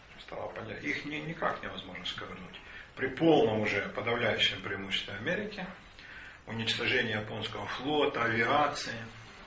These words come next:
они приняли тактику камикадзе, пикировать на самолётах вниз. Кто-то попадал, кто-то, большинство нет. Но кто-то попадал реально в американские суда.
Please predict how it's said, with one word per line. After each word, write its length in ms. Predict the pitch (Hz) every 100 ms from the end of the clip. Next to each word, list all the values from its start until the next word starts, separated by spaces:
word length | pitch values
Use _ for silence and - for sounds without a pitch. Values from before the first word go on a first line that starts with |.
| - - - - - - - -
они 200 | 123 127
приняли 400 | 123 117 113 110
тактику 400 | 123 - - 113
камикадзе, 800 | - 110 107 120 107 95 101 95 -
пикировать 560 | 107 - 110 107 98
на 60 | 101
самолётах 600 | - 107 107 104 104 -
вниз. 460 | 113 151 156 - - - - - - - - - - - - -
Кто-то 240 | - 139 -
попадал, 480 | - - 127 135
кто-то, 180 | - 101
большинство 460 | 117 135 156 - 101
нет. 280 | 202 104 - - - - -
Но 100 | 110
кто-то 220 | - -
попадал 480 | - 117 110 127 113
реально 280 | 110 107 104
в 100 | 98
американские 540 | 101 107 104 - 98
суда. 460 | - 104 101 127